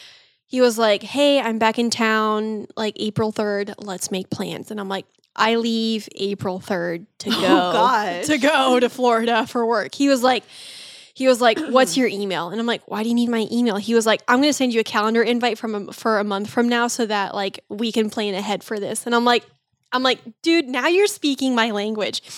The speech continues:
Speaker 2: That's
Speaker 1: He
Speaker 2: actually sweet. He's showing that he, like, wants to make the effort. Is that
Speaker 1: Yeah. And I was like, and he was like, "I didn't know that this was all it took. All this time, I, all I had to do was put a calendar invite together." I'm like, "Yeah, dude, I love my calendar. Like, I'm always
Speaker 2: Yeah.
Speaker 1: making calendar invites for my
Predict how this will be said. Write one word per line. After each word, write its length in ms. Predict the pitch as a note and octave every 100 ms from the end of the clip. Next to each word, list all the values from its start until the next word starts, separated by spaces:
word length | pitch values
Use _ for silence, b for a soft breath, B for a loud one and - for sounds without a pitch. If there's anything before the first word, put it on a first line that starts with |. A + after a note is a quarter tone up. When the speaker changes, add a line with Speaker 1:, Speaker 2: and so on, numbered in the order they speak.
| B
Speaker 2:
That's 140 | D#4+
Speaker 1:
He 100 | D#4
Speaker 2:
actually 300 | C#5+ - B4
sweet. 460 | G#4 - D4 G#3+ G#3
He's 120 | A#3
showing 440 | - C#4 C4 D#4+ C#4+
that 160 | F#3+
he, 220 | A#3 B3
like, 260 | G#3+ G3 G3
wants 460 | F#3+ F#3+ F#3+ - -
to 100 | G3+
make 220 | F3+ -
the 100 | -
effort. 420 | E3+ - A2 -
Is 80 | A3
that 60 |
Speaker 1:
Yeah. 320 | C#4 D4+ A3+ - _ _ -
And 320 | C#4+ C#4+ C#4+ -
I 140 | D4
was 220 | D4 C4+
like, 280 | C#4 B3+ A#3 -
and 240 | B3+ C4
he 120 | A#3+ C4+
was 100 | B3
like, 180 | A3+ -
"I 120 | A3
didn't 180 | C4 C4
know 140 | G3+ G#3+
that 80 |
this 180 | F#3 G#3
was 100 | G#3
all 140 | G3+ G3
it 100 | -
took. 280 | A3 G3+ A3
All 80 | A3
this 120 | A3+
time, 240 | - G#3+ G#3+
I, 120 | G#3 -
all 80 | G#3
I 40 |
had 80 | G#3
to 60 |
do 100 | -
was 100 | G#3+
put 120 | - G#3+
a 60 |
calendar 380 | - F#3 A3 A#3+
invite 240 | B3 B3+
together." 260 | C4 C4+ C4
I'm 100 | G#3
like, 220 | G3+ F#3+
"Yeah, 380 | - B3+ A#3 F#3+ F#3+
dude, 200 | G3+ A3
I 100 | G#3+
love 260 | F#3+ A3+ A#3
my 140 | G3+
calendar. 580 | - F3+ F3 F3 F3+ F3+
Like, 220 | F3+ F3+
I'm 140 | G#3 -
always 320 | G#3+ A#3 D#3+
Speaker 2:
Yeah. 60 | A3+
Speaker 1:
making 320 | A3 G#3+ G#3+
calendar 340 | G3+ G3+ G3
invites 380 | G#3 G3+ G3+ G#3
for 100 | G#3+
my 240 | G3 G3+